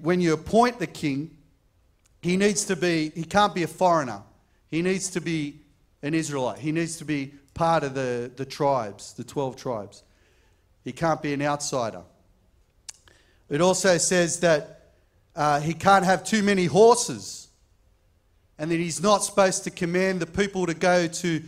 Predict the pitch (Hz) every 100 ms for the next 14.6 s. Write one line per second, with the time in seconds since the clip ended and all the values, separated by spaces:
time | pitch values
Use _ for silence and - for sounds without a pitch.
0 | - - 214 220 165 190 - 165 175 170
1 | 160 170 160 151 135 - _ - 165 147
2 | 165 165 165 160 170 214 147 95 - _
3 | _ _ _ _ _ - - - - 139
4 | 139 156 139 - 170 170 147 - 139 135
5 | 151 160 - - 156 127 139 135 - -
6 | 123 120 117 117 _ _ _ _ _ _
7 | _ _ _ - 143 139 143 123 120 113
8 | 113 _ _ _ _ _ _ _ - _
9 | - 151 - 185 202 180 123 110 117 139
10 | - - _ _ _ _ _ _ - -
11 | 147 135 127 127 - - 160 151 139 135
12 | - 135 127 113 160 165 160 151 151 147
13 | - 139 131 - 143 139 - 131 117 -
14 | 135 135 135 113 98